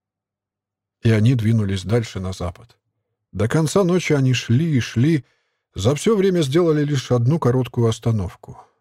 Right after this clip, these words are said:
Ближе к утру пересекли рокадную дорогу, построенную немцами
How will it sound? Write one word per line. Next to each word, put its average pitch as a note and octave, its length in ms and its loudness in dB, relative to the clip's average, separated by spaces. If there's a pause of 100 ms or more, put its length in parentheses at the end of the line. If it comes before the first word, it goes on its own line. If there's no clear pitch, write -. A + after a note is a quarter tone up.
(120)
Ближе D#3 400 0
к - 80 -6
утру E3+ 260 0
пересекли C3 760 0 (100)
рокадную G#2+ 640 -2
дорогу, B2 380 0
построенную C#3 720 0
немцами A#2+ 640 0